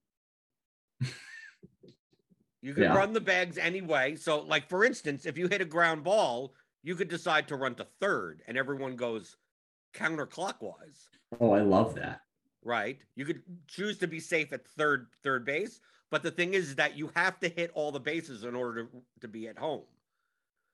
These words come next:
Speaker 2: So if there's a
Speaker 1: Yeah, I
Speaker 2: man on
Speaker 1: love
Speaker 2: fir-,
Speaker 1: that.
Speaker 2: if there's, if there's a man on first, it's not, if, if the batter hits the,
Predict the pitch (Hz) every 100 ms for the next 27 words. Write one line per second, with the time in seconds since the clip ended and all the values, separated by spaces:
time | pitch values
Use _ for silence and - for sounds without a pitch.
0 | _ 151 143 180 190 190 208 208 160 -
1 | 185 - 143 165 143 - 165 156 156 165
2 | 185 196 170 - 220 127 113 - - _
3 | _ _ _ _ _ _ _ 156 165 190
4 | 190 - 165 - 165 160 147 190 233 196
5 | 196 175 -